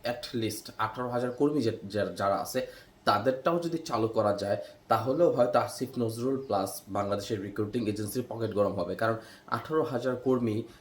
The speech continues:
যদি পুনরায় তারা যেতে পারে মালয়েশিয়াতে, আপনার কি মনে হয় তার আগে যে তিন লাখ, সাড়ে তিন লাখ বা চার লাখ টাকা দিছে সেইটা দিয়ে যেতে পারবে? কোনো দিনও না। তাদের কাছ থেকে আবারও এক থেকে দুই লাখ, তিন লাখ টাকা, টাকা করে নেওয়া হবে, কনফার্ম, আপনি লিখে রাখেন।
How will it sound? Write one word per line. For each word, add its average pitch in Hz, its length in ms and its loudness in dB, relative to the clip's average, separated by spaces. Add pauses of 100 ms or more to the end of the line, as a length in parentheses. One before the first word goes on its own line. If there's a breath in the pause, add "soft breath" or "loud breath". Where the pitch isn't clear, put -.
(140 loud breath)
যদি 113 240 2
পুনরায় 117 480 4
তারা 110 260 0
যেতে 120 240 -2
পারে 110 180 2
মালয়েশিয়াতে, 101 580 0 (240 loud breath)
আপনার 120 280 2
কি 135 140 0
মনে 117 200 2
হয় 101 160 2
তার 98 180 -2
আগে 104 240 0
যে 107 120 0
তিন 110 240 0
লাখ, 104 220 0
সাড়ে 101 200 2
তিন 104 120 -2
লাখ 98 180 0
বা 98 80 -2
চার 101 200 0
লাখ 95 160 -2
টাকা 101 200 -2
দিছে 98 220 -4
সেইটা 101 260 -2
দিয়ে 135 180 0
যেতে 147 200 -2
পারবে? 90 280 0
কোনো 131 200 0
দিনও 117 200 0
না। 95 180 0 (200 loud breath)
তাদের 131 240 6
কাছ 131 240 -6
থেকে 143 200 0
আবারও 147 360 4
এক 131 220 2
থেকে 117 180 -2
দুই 113 160 0
লাখ, 110 140 0 (100)
তিন 127 120 -2
লাখ 110 220 -2
টাকা, 104 200 -4 (280)
টাকা 107 220 -2
করে 104 200 -2
নেওয়া 101 240 0
হবে, 95 240 0
কনফার্ম, 131 460 2
আপনি 110 200 -4
লিখে 104 200 -4
রাখেন। - 260 -4